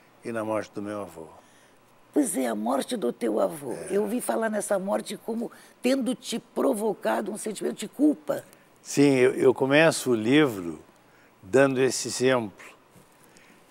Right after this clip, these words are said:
Speaker 1: de, porque eu me lembro, eu tinha quinze anos, né? E meu avô, que era meu segundo pai, ou talvez primeiro,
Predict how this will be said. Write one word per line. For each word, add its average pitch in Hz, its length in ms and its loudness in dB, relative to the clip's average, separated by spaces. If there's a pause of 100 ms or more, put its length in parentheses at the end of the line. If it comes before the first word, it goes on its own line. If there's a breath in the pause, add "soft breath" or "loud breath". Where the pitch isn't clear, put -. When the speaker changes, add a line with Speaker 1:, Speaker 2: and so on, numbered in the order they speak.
(200)
Speaker 1:
de, 117 120 -8 (180)
porque 110 320 0
eu 123 120 6
me 117 140 0
lembro, 127 260 2
eu 110 80 4
tinha 131 280 -4
quinze 127 420 2
anos, 92 380 0
né? 98 260 -8 (640 soft breath)
E 113 160 -2
meu 123 300 2
avô, 143 520 4 (180)
que 113 160 0
era 117 240 6
meu 107 440 -4
segundo 104 460 -6
pai, 117 400 4
ou 95 180 -2
talvez 101 420 -4
primeiro, 101 680 -2